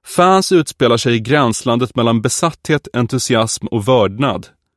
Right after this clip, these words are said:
Rent geografiskt utspelar den sig ofta vid kravallstaket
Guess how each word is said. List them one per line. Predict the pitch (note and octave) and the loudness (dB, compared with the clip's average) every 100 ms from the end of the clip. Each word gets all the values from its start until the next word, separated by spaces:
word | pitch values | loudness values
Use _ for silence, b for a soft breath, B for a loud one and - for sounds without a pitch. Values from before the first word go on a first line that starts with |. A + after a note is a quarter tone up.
| _ _ _ _ _ - | _ _ _ _ _ -2
Rent | D3 D#3+ | 0 2
geografiskt | E3 D#3 D#3 G3 F3+ E3 - | 2 2 2 2 0 -4 0
utspelar | F3 C#3+ - A#2+ | 0 0 0 0
den | A#2 A#2 | 0 0
sig | C3+ | 0
ofta | A#2+ - | -2 -2
vid | A2 A2 | -6 -4
kravallstaket | - C#3 C3+ A2 - A2+ D#3 E3+ - | -2 0 0 -2 -6 -4 -4 -4 -8